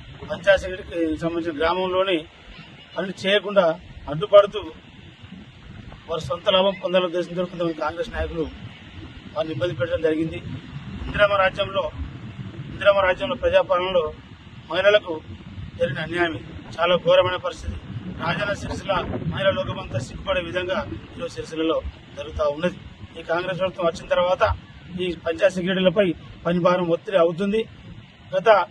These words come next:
పది, పదహారు నెలల నుంచి గ్రామాల్లో సర్పంచులు లేరు, పంచాయతీ కార్యదర్శులే నిధులుకొని వారు గ్రామంలో అన్ని రకాల పనులు, వారి సొంత ఖర్చులు వెచ్చించి వాళ్ళు పనిచేయడం జరిగింది. దానిలో వాళ్ళు డబ్బులు రాకున్నా, ఓన్లీ జీతాలు మాత్రమే పాస్ అయినప్పుడు కూడా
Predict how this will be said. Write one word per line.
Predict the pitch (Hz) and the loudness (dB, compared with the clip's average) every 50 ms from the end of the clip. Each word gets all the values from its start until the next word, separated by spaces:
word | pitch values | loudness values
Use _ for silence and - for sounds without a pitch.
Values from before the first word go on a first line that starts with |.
| - - - - - | -6 -20 -14 -8 -6
పది, | 175 180 190 185 | -4 -4 -4 -6
పదహారు | 196 - 175 180 190 196 | -2 0 0 2 2 2
నెలల | 185 185 190 190 | 4 6 6 6
నుంచి | 190 196 190 - 196 196 | 4 2 -2 -4 -6 -4
గ్రామాల్లో | 160 175 170 185 185 190 196 190 196 185 160 165 - - - - - - | 0 0 0 0 2 0 0 4 6 6 4 4 0 -6 -20 -18 -8 -4
సర్పంచులు | 185 165 156 - 196 190 180 180 | -2 -2 2 2 2 2 4 4
లేరు, | 175 170 175 180 165 143 - - - - - - - - - - | 6 6 6 6 6 2 -2 -6 -12 -12 -10 -10 -10 -10 -8 -2
పంచాయతీ | - 160 160 151 202 196 196 156 | 0 2 4 8 8 8 8 6
కార్యదర్శులే | 190 180 180 185 185 180 143 175 190 185 165 | 4 4 4 4 2 0 2 2 6 6 6
నిధులుకొని | 151 147 147 156 165 175 180 180 - - 190 180 175 165 160 156 - - - - - - | 6 6 2 0 2 2 0 0 0 -2 -2 0 0 0 -2 -2 -8 -12 -12 -12 -10 -4
వారు | 156 165 170 165 156 160 - - | -2 -2 -2 -2 -4 -6 -8 -4
గ్రామంలో | 156 156 170 175 180 175 170 151 156 165 - - - - - - - | -2 -2 0 2 2 2 2 2 0 -2 -8 -18 -20 -20 -18 -12 -8
అన్ని | 156 185 208 | -6 0 4
రకాల | 196 202 185 196 202 196 | 6 6 6 6 6 4
పనులు, | 190 - 185 180 196 208 220 214 - - - - - - - | 4 4 2 0 2 2 0 0 -2 -8 -20 -20 -16 -10 -6
వారి | - - | -6 -6
సొంత | - - 180 175 - - 220 | -6 -6 -8 -6 0 4 4
ఖర్చులు | 208 - 202 190 - - - - 196 170 156 - - - - - - - - | 4 4 2 -2 -2 -4 -6 -4 -4 -4 -4 -6 -10 -20 -20 -20 -16 -10 -6
వెచ్చించి | 185 196 190 - - 214 202 208 226 | -6 -6 -6 -6 -10 -8 -4 0 2
వాళ్ళు | 208 202 196 185 | 4 4 4 2
పనిచేయడం | - 180 175 170 165 180 180 185 175 | 2 -2 -2 0 0 0 2 2 2
జరిగింది. | 151 147 160 180 185 190 180 - - - - - - - - - - - 143 | 0 0 0 0 0 -2 -2 -4 -6 -16 -20 -20 -20 -20 -20 -20 -16 -6 0
దానిలో | 170 190 208 214 214 | 2 2 4 4 6
వాళ్ళు | 208 208 190 175 185 | 6 6 4 4 -2
డబ్బులు | 175 170 180 208 196 | -4 -2 0 2 4
రాకున్నా, | 202 196 190 175 202 202 214 214 190 - - - - - - - | 4 4 4 2 0 2 2 2 2 0 -8 -20 -20 -16 -8 -4
ఓన్లీ | 175 196 202 208 | -2 -2 0 -2
జీతాలు | 185 147 151 190 185 180 208 208 208 | -2 -4 -4 -2 6 8 8 8 8
మాత్రమే | 196 214 202 196 - 196 208 214 208 175 - - - - - - | 6 2 0 0 0 0 0 0 0 0 -2 -10 -18 -16 -8 -2
పాస్ | 160 180 185 180 | -2 0 2 2
అయినప్పుడు | 202 202 202 - 226 202 196 | 0 0 0 0 -2 -2 0
కూడా | 180 202 226 214 | 4 4 4 4